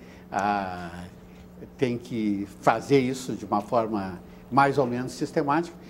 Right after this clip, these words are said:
Hoje em dia tem essas oficinas literárias que eu acho que ajudam bastante, né? Ah, tem muita gente que,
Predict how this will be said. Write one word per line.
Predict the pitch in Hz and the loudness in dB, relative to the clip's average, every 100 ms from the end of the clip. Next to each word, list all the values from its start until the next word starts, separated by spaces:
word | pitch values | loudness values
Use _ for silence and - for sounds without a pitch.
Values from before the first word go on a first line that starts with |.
| - - - | -18 -18 4
Hoje | 240 262 | 4 4
em | |
dia | 208 233 | 2 2
tem | 262 175 170 | 4 6 6
essas | 190 - 156 | 4 0 2
oficinas | 165 - 170 156 - | 0 0 0 2 2
literárias | 127 123 107 107 131 135 | -2 2 2 2 0 -2
que | - | -2
eu | |
acho | 120 - | -2 0
que | 123 | -2
ajudam | 110 120 117 | 0 -2 0
bastante, | 107 - - - - - - 107 | -2 -4 -12 -18 -20 -20 -14 -8
né? | 101 113 - - - | -8 -8 -10 -18 -8
Ah, | - 101 107 101 - - | -2 2 2 -2 -4 -2
tem | 233 | 2
muita | 247 | 4
gente | 190 196 - | 4 2 0
que, | 190 147 120 | 0 0 -2